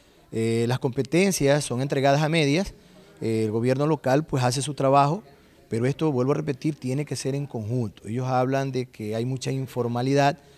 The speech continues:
El señor alcalde, vuelvo a repetir, ha sido muy claro conmigo, eso es lo que quiere, que se regule, que se actúe, que se trabaje en base a eso.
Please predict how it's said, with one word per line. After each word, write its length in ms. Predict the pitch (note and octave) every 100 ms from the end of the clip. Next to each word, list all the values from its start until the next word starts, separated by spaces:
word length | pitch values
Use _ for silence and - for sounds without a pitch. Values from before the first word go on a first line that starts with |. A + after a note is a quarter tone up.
| - -
El 120 | -
señor 200 | G2+ A#2
alcalde, 420 | B2+ B2 C3+ C#3 C#3
vuelvo 240 | A#2 B2
a 20 |
repetir, 480 | C3+ C3+ C3+ D3 C3+
ha 20 |
sido 220 | A2+ A#2+
muy 100 | A#2+
claro 260 | B2 C3 C#3
conmigo, 460 | C#3 D#3 D3+ C#3+ C3
eso 160 | -
es 60 | B2
lo 100 | B2
que 120 | B2+
quiere, 280 | - C#3 C#3
que 140 | C3
se 100 | -
regule, 500 | B2 C3+ D3 D3+ C3+ - - - -
que 100 | B2
se 160 | - C3
actúe, 600 | A#2+ - F3 C#3+ C#3 C#3
que 100 | G#2+
se 140 | A#2+
trabaje 440 | A2 A#2+ B2+ C3+ D3
en 80 | B2
base 240 | C3+ D#3+
a 40 |
eso. 300 | D#3 D3 F3